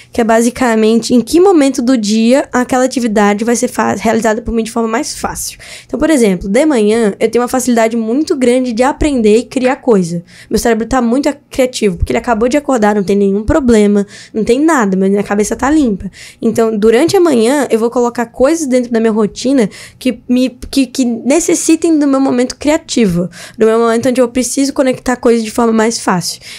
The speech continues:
Então, todas essas coisas, tipo calendário editorial, estratégia de marketing, eu boto pra fazer de manhã, porque eu sei que de manhã eu vou ter mais propensa pra fazer isso. Aí, de tarde é um momento mais manual, que é o momento onde eu sei que eu vou conseguir fazer cálculo, que eu vou conseguir ter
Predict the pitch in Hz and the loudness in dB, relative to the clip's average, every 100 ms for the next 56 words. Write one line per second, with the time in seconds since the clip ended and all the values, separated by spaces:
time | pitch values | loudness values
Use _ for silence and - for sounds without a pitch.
0 | - 254 233 233 285 320 294 269 208 - | -4 0 0 0 0 0 -2 0 0 -2
1 | - 214 214 214 220 254 254 247 254 233 | -2 0 2 4 2 0 0 0 2 2
2 | 190 180 175 196 - 220 233 233 233 185 | 2 0 0 -2 0 0 0 0 0 0
3 | 185 - 247 202 - 208 233 226 247 381 | -4 -2 0 0 -2 -2 2 2 2 4
4 | 330 - - - - - 240 302 - 226 | 2 0 -8 -20 -4 -2 0 0 -2 0
5 | 214 208 196 196 208 202 202 196 196 214 | 2 2 0 0 -2 0 -2 0 -2 -4
6 | 202 226 269 262 170 - - - - - | -4 0 2 2 0 -8 -20 -20 -8 0
7 | 226 233 311 247 220 247 254 254 247 240 | 2 2 2 2 2 4 4 4 2 0
8 | 247 240 233 233 247 311 349 190 175 - | 0 0 2 2 2 2 2 2 0 -8
9 | - - - 226 220 226 226 233 233 233 | -20 -12 -4 -2 0 0 0 0 0 0
10 | 226 220 240 233 220 220 240 240 202 208 | -2 0 -2 -2 -6 -4 -4 -6 -6 -2
11 | 190 226 247 226 220 226 214 208 202 196 | -2 0 2 2 2 0 0 0 0 0
12 | 202 214 196 - 233 | -2 -6 -8 -4 -2